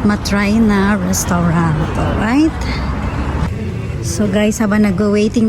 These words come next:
tayo doon, so nandito tayo ngayon sa mga camping car guys. Gustong gusto ko tong tignan. Yan, kung parang naiintriga lang si Kindness kasi nga mahilig tayo sa gala-gala.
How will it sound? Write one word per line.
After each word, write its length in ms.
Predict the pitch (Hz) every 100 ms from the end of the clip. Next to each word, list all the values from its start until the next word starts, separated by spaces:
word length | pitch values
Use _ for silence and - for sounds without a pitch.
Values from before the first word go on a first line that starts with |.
| 214
tayo 160 | 208
doon, 640 | 196 190 190 185 202 233 240
so 240 | - 196 196 214 247 277 294 -
nandito 320 | 202 190 220 208
tayo 160 | 202
ngayon 320 | 190 185 196
sa 160 | - 190
mga 240 | 180 170 170
camping 400 | 190 185 196 196
car 320 | - 185 190
guys. 560 | 190 185 185 208 247 - - - - - - -
Gustong 240 | - 240 220
gusto 160 | 254
ko 160 | 262 269
tong 320 | 277 269 277
tignan. 1040 | - 220 220 220 220 247 277 285 277 247 208 - - - - - - - - - - - 185
Yan, 320 | 180 202 240 -
kung 400 | 196 190 185 190 208 214 - - -
parang 240 | - 208 214
naiintriga 480 | 208 214 220 196
lang 160 | 220 220
si 80 | 220
Kindness 1200 | - 220 214 175 190 190 233 294 269 - - - 208
kasi 240 | - 208
nga 240 | 214 214
mahilig 480 | 226 202 190 202 190
tayo 240 | - 196 196
sa 160 | 214
gala-gala. 720 | 196 190 185 190 196 196 226